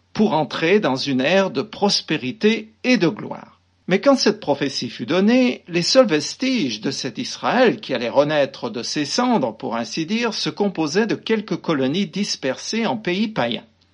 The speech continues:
Aussi les auditeurs d'Ézéchiel lui disaient, « Notre espérance s'est évanouie, notre vie est brisée. »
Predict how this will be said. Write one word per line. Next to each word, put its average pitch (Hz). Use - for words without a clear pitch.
Aussi 208
les 143
auditeurs 139
d'Ézéchiel 156
lui 151
disaient, « 214
Notre 226
espérance 190
s'est 147
évanouie, 160
notre 170
vie 160
est 208
brisée. » -